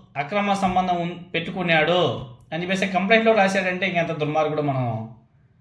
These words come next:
ప్రత్యేకంగా చెప్పుకోవాల్సిన అవసరం లేదు. అందుకే చెప్పేది, ఎంగిలిపేటలో కూడి తినకురా, ఒక ప్లేట్ కొనుక్కోరా, కావాలంటే పక్కన ఉన్న అడిగి తెచ్చుకోరా కొత్త ప్లేటు,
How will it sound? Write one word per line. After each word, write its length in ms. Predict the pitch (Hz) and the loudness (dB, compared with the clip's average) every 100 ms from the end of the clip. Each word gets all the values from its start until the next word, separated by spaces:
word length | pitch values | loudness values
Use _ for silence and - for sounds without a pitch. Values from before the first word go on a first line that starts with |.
| _ - | _ -10
ప్రత్యేకంగా 340 | 139 139 160 147 | -4 -2 0 0
చెప్పుకోవాల్సిన 420 | 139 135 131 131 | -4 -4 -4 -4
అవసరం 180 | 117 110 | -4 -8
లేదు. 180 | - - - - _ _ _ _ - _ _ _ _ _ _ _ _ 135 | -12 -16 -20 -20 _ _ _ _ -20 _ _ _ _ _ _ _ _ -2
అందుకే 280 | 143 202 185 | 2 2 2
చెప్పేది, 340 | - 135 151 | 2 2 2
ఎంగిలిపేటలో 480 | 175 170 170 160 156 | 2 0 0 2 0
కూడి 280 | 160 170 160 | 0 -2 0
తినకురా, 640 | 160 156 151 175 170 - - - - - - | 0 4 8 10 8 2 -12 -20 -20 -20 -8
ఒక 260 | 143 147 - | -6 -6 0
ప్లేట్ 240 | 170 180 | 0 0
కొనుక్కోరా, 760 | 170 170 165 160 151 175 160 - - - - _ _ _ _ _ _ _ - - | -2 -2 2 4 8 6 6 -2 -16 -20 -20 _ _ _ _ _ _ _ -20 2
కావాలంటే 420 | 156 180 180 180 | 8 8 8 4
పక్కన 300 | - 170 185 | 0 0 0
ఉన్న 140 | 185 175 | 2 2
అడిగి 200 | 180 170 | 2 0
తెచ్చుకోరా 440 | 185 180 196 170 | -4 -2 4 4
కొత్త 300 | 165 170 175 | 6 0 0
ప్లేటు, 480 | 170 151 170 190 | 0 2 2 0